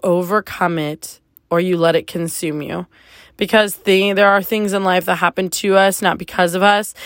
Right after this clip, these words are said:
and we can, we're in no control of that, unfortunately. But if you have the mindset and the self-love and awareness that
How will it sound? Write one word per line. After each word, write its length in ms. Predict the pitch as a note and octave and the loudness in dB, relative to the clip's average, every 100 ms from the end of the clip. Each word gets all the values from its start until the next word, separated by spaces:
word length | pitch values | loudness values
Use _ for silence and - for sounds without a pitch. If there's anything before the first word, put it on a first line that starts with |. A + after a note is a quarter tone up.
| - - - | -20 -16 -4
and 720 | G3 F#3+ F#3+ F#3 F3+ F#3 E3+ | 0 2 4 2 0 -2 -4
we 560 | F#3 F#3+ F#3+ F#3+ F#3+ - | -2 0 2 2 0 -6
can, 360 | - G3 F3 F3 | -6 0 2 0
we're 240 | G3 G3+ | 0 2
in 260 | G3+ G3 G3 | 2 2 2
no 180 | F#3 G3 | 2 2
control 500 | - B3+ - G3+ F#3+ | 4 2 4 4 4
of 60 | |
that, 200 | F3 F3 | 4 2
unfortunately. 840 | F3 F3+ F#3 F3+ - G3+ G3+ G#3 G3+ - - - _ _ | 2 -2 -2 -2 -2 -2 -2 -2 -6 -12 -20 -20 _ _
But 100 | G#3+ | 2
if 100 | G#3+ | 2
you 120 | A3 | 0
have 280 | G3+ G#3 B3 | 2 4 2
the 100 | D#4+ | 0
mindset 840 | D4 G3 F#3+ G3+ - A#3 A#3+ A#3 - - | -2 -2 -2 -2 2 4 4 0 -10 -6
and 360 | G3+ G3+ G3 | -4 -2 -4
the 200 | F3 G3 | -4 -4
self-love 1400 | G3 - - G3+ F#3+ G3+ G#3+ - - F3+ F3+ F3+ F#3 F#3+ | -2 -4 -4 2 4 4 0 -8 -12 -4 2 4 4 2
and 140 | - G3 | -2 -4
awareness 680 | E3+ F3+ F3 F#3+ G3+ A3+ | -2 0 0 -2 -4 -6
that 380 | - A3 F#3 E3+ | -4 0 0 0